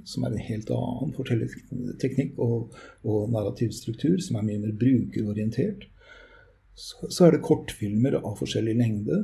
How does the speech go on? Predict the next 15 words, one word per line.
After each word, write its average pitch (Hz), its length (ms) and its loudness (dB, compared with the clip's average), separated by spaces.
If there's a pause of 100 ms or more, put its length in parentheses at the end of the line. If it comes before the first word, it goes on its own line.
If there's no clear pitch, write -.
så 131 480 0 (560)
du - 160 -20
kan - 160 2
si, 170 100 6
men 160 300 4
igjen 160 480 6
så 185 140 2
er 156 100 4
vi 160 80 0
tilbake 120 320 4
til 175 160 4
leirbålet, 123 720 4
egentlig. 175 300 4 (580)
Det 135 160 2
er 127 400 4